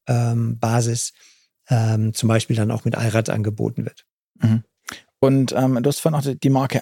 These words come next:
Speaker 2: iCar, ähm, angesprochen. iCar habe ich immer das, da denke ich immer zuerst an ein Apple-Auto,
Speaker 1: Hm.
Speaker 2: ähm, das jetzt leider, leider oder auch Gott sei Dank, die Hörer, Zuschauer werden selber eine Meinung dazu haben, ähm, ja,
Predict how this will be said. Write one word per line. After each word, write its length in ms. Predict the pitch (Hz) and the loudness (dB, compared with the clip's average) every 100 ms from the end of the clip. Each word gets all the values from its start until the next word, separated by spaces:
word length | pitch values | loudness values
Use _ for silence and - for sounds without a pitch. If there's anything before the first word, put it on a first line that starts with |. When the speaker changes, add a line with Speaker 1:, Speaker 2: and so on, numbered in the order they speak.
| - | 0
Speaker 2:
iCar, 680 | 131 165 - 107 113 113 - | 0 0 -2 -2 -2 -2 -4
ähm, 500 | - 123 117 110 107 _ _ 202 - | -4 -2 -2 -2 -6 _ _ -18 -10
angesprochen. 640 | - 123 123 - 131 147 156 - - _ _ 185 | -2 0 -2 -2 0 0 -2 -12 -20 _ _ -4
iCar 560 | 135 147 156 147 143 - | 0 2 4 2 2 -2
habe 160 | 135 | 0
ich 60 | 135 | 2
immer 140 | 139 | 2
das, 280 | 135 117 - - - | 0 -4 -8 -16 -10
da 100 | - | -2
denke 120 | 127 131 | 0 2
ich 60 | |
immer 100 | 123 | 0
zuerst 240 | 127 123 113 | 0 0 2
an 80 | |
ein 120 | 110 104 | 0 0
Apple-Auto, 880 | 123 151 151 - 139 151 156 170 - | 0 2 2 2 -2 0 0 0 2
Speaker 1:
Hm. 240 | 120 117 117 - | 4 4 0 0
Speaker 2:
ähm, 300 | 135 131 - | 2 0 -2
das 160 | 131 127 | -2 2
jetzt 500 | 127 - - - - | 0 0 -12 -6 2
leider, 280 | 131 165 | 4 4
leider 340 | 147 139 156 127 | 4 2 2 0
oder 140 | 123 | -4
auch 80 | 110 | -6
Gott 140 | 131 | -4
sei 60 | 123 | -2
Dank, 300 | 131 127 - - - _ _ - | 0 -2 -4 -16 -20 _ _ -4
die 120 | 139 | 2
Hörer, 360 | 123 120 120 - | 2 2 -2 -6
Zuschauer 480 | - 135 123 123 127 | -6 0 0 0 0
werden 220 | 127 131 | 0 0
selber 260 | 135 139 | 2 2
eine 120 | 139 139 | 2 2
Meinung 240 | 147 151 | 0 0
dazu 220 | 147 135 | 0 0
haben, 260 | 131 131 135 - - _ | 2 0 -2 -10 -18 _
ähm, 360 | 139 143 139 - | 2 4 4 2
ja, 400 | 127 127 131 | 0 2 0